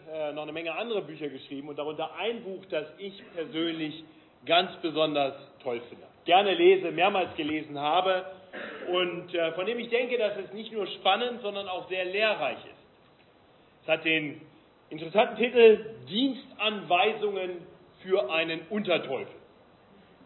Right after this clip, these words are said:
Vielleicht kennt der eine oder andere das, Dienstanweisungen für einen Unterteufel.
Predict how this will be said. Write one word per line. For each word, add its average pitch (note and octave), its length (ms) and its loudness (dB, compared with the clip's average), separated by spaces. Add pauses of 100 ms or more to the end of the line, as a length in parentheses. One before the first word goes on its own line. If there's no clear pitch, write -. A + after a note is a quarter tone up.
(640)
Vielleicht D3+ 220 -2
kennt F#3 180 2
der F3 120 6
eine E3+ 140 6
oder E3+ 40 8
andere E3+ 180 6
das, F3 260 8
Dienstanweisungen G3+ 840 8
für F#3+ 120 6
einen E3 220 4
Unterteufel. A3 720 8